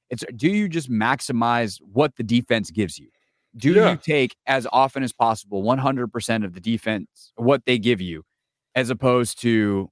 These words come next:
Speaker 1: having to do something spectacular to create yardage or get lucky and have a, a D B fall into a ref to score a touchdown? Like, that's not, that's not good offensive
Speaker 2: Right.
Speaker 1: planning. That's not good offensive process. Just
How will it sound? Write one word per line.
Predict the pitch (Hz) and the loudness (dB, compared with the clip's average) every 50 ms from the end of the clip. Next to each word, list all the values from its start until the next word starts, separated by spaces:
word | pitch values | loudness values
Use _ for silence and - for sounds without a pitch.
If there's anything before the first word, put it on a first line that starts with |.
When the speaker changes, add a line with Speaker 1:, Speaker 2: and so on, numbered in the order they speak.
| _ _ _ _ _ _ _ _ _ - | _ _ _ _ _ _ _ _ _ -6
Speaker 1:
having | - 156 151 143 139 135 123 | -2 -2 0 0 -2 -4 -4
to | - 127 120 113 107 104 | -2 0 0 0 0 -2
do | 95 87 98 127 165 | -4 -4 0 0 2
something | 156 - 156 151 139 143 127 110 | 2 2 0 0 0 0 -4 -2
spectacular | - - 113 101 - - - 131 127 123 - 127 117 104 95 87 82 80 - _ _ _ _ _ _ _ _ - | -2 -4 -4 -4 -4 -4 -2 0 0 0 0 -2 0 0 0 -2 -4 -6 -10 _ _ _ _ _ _ _ _ -2
to | - 135 131 123 117 98 | 2 2 2 2 2 0
create | - - 117 117 117 | -2 0 2 2 2
yardage | 98 110 113 110 110 110 - | 2 2 2 2 0 -2 -2
or | - 165 175 165 | 0 0 0 2
get | 143 160 156 - | 2 -2 -2 -2
lucky | 131 113 143 156 - - 135 120 113 | -2 0 0 0 0 0 0 0 2
and | 95 113 113 | 2 0 0
have | 117 135 120 | -2 -2 0
a, | 123 117 104 - | 0 -2 -2 -2
a | - 120 | -4 -4
D | 117 98 - 135 151 | -4 -2 -2 -4 -2
B | 135 131 143 135 | -2 -2 -2 -4
fall | 113 - 139 135 135 131 | -2 0 2 2 2 0
into | 127 117 117 - 120 | -2 -4 -4 -2 -2
a | 110 92 | -2 0
ref | 90 95 131 135 110 95 - _ _ _ _ _ _ _ _ _ _ | 0 0 0 0 0 -2 -6 _ _ _ _ _ _ _ _ _ _
to | - 131 | -2 -2
score | - - 135 131 120 | 0 2 2 2 4
a | 107 | 4
touchdown? | - 135 120 - - - 82 - - _ _ _ _ _ _ _ - | 2 2 0 0 -4 -8 -10 -10 -12 _ _ _ _ _ _ _ -4
Like, | 123 123 | -2 0
that's | 123 160 170 160 - | 2 0 0 0 -2
not, | - 165 170 175 160 - _ | 0 2 2 2 2 0 _
that's | - 139 143 - - | 0 0 0 0 2
not | 160 156 156 131 | 0 2 0 2
good | 107 131 139 127 | 2 2 2 4
offensive | 123 123 123 - - 127 120 120 | 4 2 2 2 0 0 2 2
Speaker 2:
Right. | 110 104 - | 0 -2 -2
Speaker 1:
planning. | - 120 117 113 110 107 | -2 0 0 0 0 -2
That's | 107 107 - | -2 -4 -4
not | - 131 123 107 | -4 -4 -4 -2
good | 117 113 | 2 2
offensive | 113 110 107 - 110 104 - 98 - _ | 4 2 2 0 -4 -8 -8 -10 -8 _
process. | - 110 110 107 98 - 101 90 85 - - - _ _ _ _ _ _ _ _ - | 0 2 2 2 0 -2 -6 -6 -6 -8 -12 -18 _ _ _ _ _ _ _ _ -20
Just | 107 92 104 139 156 151 - | -8 -2 0 0 0 0 -2